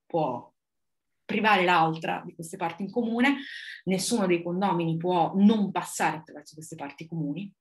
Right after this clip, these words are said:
che sono, già ci avvicina molto alla concezione giuridica, e queste parti comuni sono dei tipi più vari, bastano le fondamenta e il tetto, non c'è bisogno nemmeno che, che i condomini accedano alle loro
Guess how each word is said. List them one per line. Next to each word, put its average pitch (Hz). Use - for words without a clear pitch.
che -
sono, 156
già 165
ci -
avvicina 160
molto 151
alla 165
concezione 165
giuridica, 165
e 202
queste 185
parti 202
comuni 196
sono 185
dei 170
tipi 190
più 175
vari, 139
bastano 202
le 196
fondamenta 220
e -
il -
tetto, -
non 160
c'è 165
bisogno 208
nemmeno 269
che, 233
che 226
i -
condomini 233
accedano 247
alle 208
loro 240